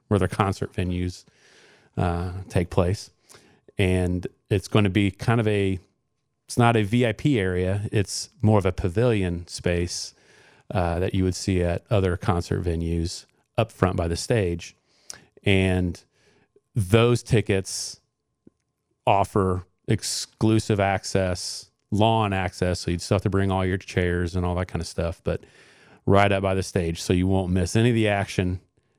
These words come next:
happening from our band this year, which is the Flying Toasters, uh, performing on the stage.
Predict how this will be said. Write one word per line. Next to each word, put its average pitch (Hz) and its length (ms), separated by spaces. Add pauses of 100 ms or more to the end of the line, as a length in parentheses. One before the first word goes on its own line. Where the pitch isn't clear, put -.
happening 95 640 (260)
from 90 640 (240)
our 87 160
band 110 460
this 95 200
year, 90 220
which 90 220
is 90 120
the 101 80
Flying 92 380
Toasters, 90 640 (600)
uh, 87 460 (120)
performing 92 680
on 90 200
the 87 80
stage. 82 680